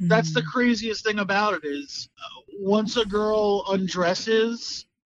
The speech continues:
Speaker 1: the average American guy, probably the average guy not American, you know, crosses her off the, uh,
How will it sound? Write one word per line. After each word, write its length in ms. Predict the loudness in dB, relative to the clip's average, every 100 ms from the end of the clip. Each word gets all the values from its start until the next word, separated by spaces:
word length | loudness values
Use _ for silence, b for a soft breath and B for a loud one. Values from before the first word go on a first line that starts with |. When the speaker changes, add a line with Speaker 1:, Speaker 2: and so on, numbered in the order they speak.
| _ _ _ -4
Speaker 1:
the 200 | -2 0
average 400 | 0 2 0 0
American 540 | 0 2 0 0 -4
guy, 340 | -2 0 2 0
probably 260 | 0 0
the 120 | 2 0
average 400 | 0 -6 -10 -20 _ -2
guy 440 | 0 2 0 -2 -8 _ _
not 260 | -2 0 0
American, 480 | -2 -2 -4 -8 -18 _ _ -6
you 180 | 0 4
know, 340 | 4 2 -2 -10 _ _ _
crosses 480 | -2 0 0 0 0
her 180 | 2
off 320 | 2 0 -2 -8 -4
the, 240 | 0 2
uh, 280 | 2 2 2